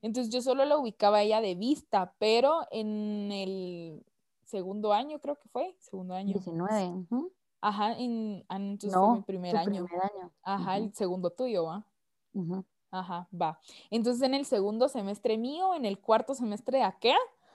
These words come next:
Speaker 1: eh, llevábamos una clase en común que era la de estadística, pero, pues, AKEA se confundió de clase y solo estuvo como un día.
Speaker 2: Sí, solo
Speaker 1: Entonces,
Speaker 2: una.
Speaker 1: ajá, yo me recuerdo que pregunté algo y vos me respondiste, entonces por eso me recuerdo de vos.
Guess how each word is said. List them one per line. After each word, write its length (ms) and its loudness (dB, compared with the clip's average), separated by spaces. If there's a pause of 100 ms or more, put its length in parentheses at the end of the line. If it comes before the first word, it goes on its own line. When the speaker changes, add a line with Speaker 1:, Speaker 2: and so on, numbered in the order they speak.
(520)
Speaker 1:
eh, 240 10
llevábamos 580 6
una 200 0
clase 640 2
en 200 -2
común 340 -2
que 260 4
era 140 4
la 120 6
de 60 4
estadística, 920 4
pero, 580 6
pues, 200 2
AKEA 280 2
se 140 0
confundió 440 -2
de 140 -2
clase 280 6
y 20 -2
solo 180 2
estuvo 300 0
como 280 0
un 200 0
día. 400 2 (640)
Speaker 2:
Sí, 240 8
solo 120 12 (180)
Speaker 1:
Entonces, 260 10
Speaker 2:
una. 240 -2 (280)
Speaker 1:
ajá, 360 8
yo 100 4
me 100 6
recuerdo 300 8
que 100 6
pregunté 680 8
algo 360 10 (120)
y 100 6
vos 220 6
me 160 4
respondiste, 720 6
entonces 240 0
por 140 10
eso 120 4
me 120 6
recuerdo 340 6
de 140 8
vos. 480 6